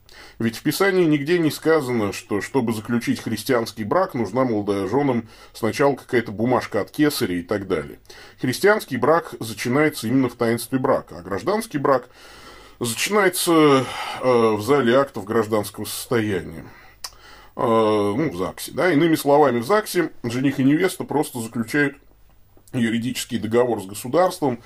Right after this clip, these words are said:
основываясь на принципах и правилах Семейного кодекса.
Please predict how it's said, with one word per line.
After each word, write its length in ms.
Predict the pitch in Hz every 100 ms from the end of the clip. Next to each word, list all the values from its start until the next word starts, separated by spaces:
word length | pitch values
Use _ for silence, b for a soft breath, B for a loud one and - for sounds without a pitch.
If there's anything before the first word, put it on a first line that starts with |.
| B B -
основываясь 640 | 110 - 160 156 120 110
на 120 | 110
принципах 520 | 110 156 156 - 98 98
и 60 |
правилах 440 | 113 127 107 95 -
Семейного 480 | 98 107 101 98
кодекса. 500 | 101 95 - - -